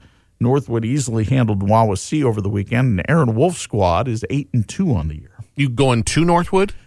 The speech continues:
Speaker 1: We are going to Northridge,
Speaker 2: Northridge,
Speaker 1: which is
Speaker 2: sorry.
Speaker 1: over in Middlebury.
Speaker 2: Okay. That's a, that's a nice school. Haven't they gotten some upgrades football-wise, right?
Speaker 1: Football-wise, they've got a brand new stadium, brand new baseball stadium as well. Uh, when they,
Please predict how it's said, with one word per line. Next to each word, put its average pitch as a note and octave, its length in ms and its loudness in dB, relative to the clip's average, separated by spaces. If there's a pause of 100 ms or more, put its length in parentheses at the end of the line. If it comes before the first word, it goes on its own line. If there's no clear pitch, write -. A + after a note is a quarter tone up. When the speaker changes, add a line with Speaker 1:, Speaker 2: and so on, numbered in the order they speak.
Speaker 1:
We C3 140 0
are C3+ 80 4
going C#3 280 0
to C#3+ 160 -2
Northridge, A#2 920 -2
Speaker 2:
Northridge, B2+ 400 2
Speaker 1:
which F#2+ 140 -2
is G2+ 100 0
Speaker 2:
sorry. A#2 180 4
Speaker 1:
over - 100 0
in A#2 120 2
Middlebury. - 520 -4
Speaker 2:
Okay. D#3 440 -6 (960)
That's - 220 -2
a, G#3 440 4
that's A#3+ 160 -2
a D#4+ 60 -2
nice B3 240 0
school. C4 340 2
Haven't F3 180 0
they C4+ 80 -2
gotten G3+ 300 0
some D3 140 2
upgrades G3 680 0
football-wise, F#2+ 840 -2
right? D#3 320 0
Speaker 1:
Football-wise, F3 760 2
they've C3 180 -4
got A2+ 140 -2
a - 20 -6
brand C3 320 0
new C#3+ 100 2
stadium, C3+ 480 2
brand G#2 240 2
new A2+ 100 2
baseball B2+ 480 0
stadium B2 400 0
as A2 160 0
well. A#2+ 460 2 (400)
Uh, F2+ 320 2
when C3+ 400 0
they, B2 220 2